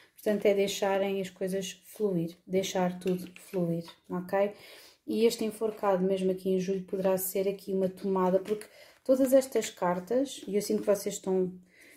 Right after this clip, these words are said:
esta carta saiu extra, porque poderia ter aqui alguma coisa a dizer específica, e eu sinto qual é que é.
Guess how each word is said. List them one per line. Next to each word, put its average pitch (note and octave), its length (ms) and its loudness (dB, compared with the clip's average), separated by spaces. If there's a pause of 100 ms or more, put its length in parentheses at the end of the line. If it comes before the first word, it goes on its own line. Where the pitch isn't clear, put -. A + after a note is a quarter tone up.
(420)
esta A3 240 2
carta G#3 300 -2
saiu F#3+ 340 2
extra, F3+ 540 0 (360)
porque F#3+ 600 2 (240)
poderia F#3+ 420 2
ter F#3 180 2
aqui F#3 200 -2
alguma F3+ 280 2
coisa F3+ 300 -2
a F3 40 -2
dizer F3+ 520 -2
específica, - 760 -10
e G3+ 60 -2
eu F#3 80 -2
sinto F#3 300 -2
qual F3+ 180 -2
é F3 60 0
que F3+ 240 -10
é. F3+ 220 2